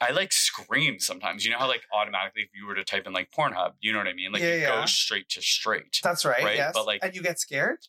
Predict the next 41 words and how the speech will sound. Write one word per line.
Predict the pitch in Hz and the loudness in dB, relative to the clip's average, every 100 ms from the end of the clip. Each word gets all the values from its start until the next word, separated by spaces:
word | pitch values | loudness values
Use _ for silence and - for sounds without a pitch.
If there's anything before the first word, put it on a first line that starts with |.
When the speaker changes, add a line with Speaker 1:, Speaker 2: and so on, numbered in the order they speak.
| - | -2
Speaker 1:
well, | 117 | 0
like, | 117 | 2
on | 117 110 110 - | 0 -2 -4 0
my | 110 143 | 2 2
Chrome, | - 107 95 98 | -2 -2 -2 -2
it | 101 | -2
goes | 120 107 | 0 2
straight | - 110 - | 2 0 -2
to | |
gay | 98 110 92 | -2 -2 -2
'cause | - 92 | -8 -6
they | |
know | 95 95 92 92 | -2 -2 -2 -6
whose | 104 | -4
account | 95 - 131 107 | -2 0 0 0
it | 85 | -2
is. | 76 123 - | 0 2 2
Speaker 2:
<laughs> | - 320 - | 2 0 2
Speaker 1:
But, | - - | 2 4
like, | 113 107 - | 2 0 -2
if | 120 117 | -2 -2
it's, | 131 | 0
like, | 127 123 - | -2 -4 -6
a | 123 | -2
different | 127 123 110 | 0 0 -2
browser | 95 131 147 | 0 0 0
or | 101 | -2
whatever | 95 110 | -2 -2
and | 110 | -4
it | 107 | -2
goes | 123 131 | 0 2
to | - | 2
straight, | - 156 135 | 2 2 0
I'm | 139 | 0
like, | 139 - - | 0 -2 -4
<gasps> | - | 0
"Ugh!" | 381 403 320 - - - | 2 4 4 0 -2 2
Like, | - - | 2 0
it, | 175 175 | 0 2
like, | 165 156 - 156 | 0 0 -10 -8
it, | 151 | -8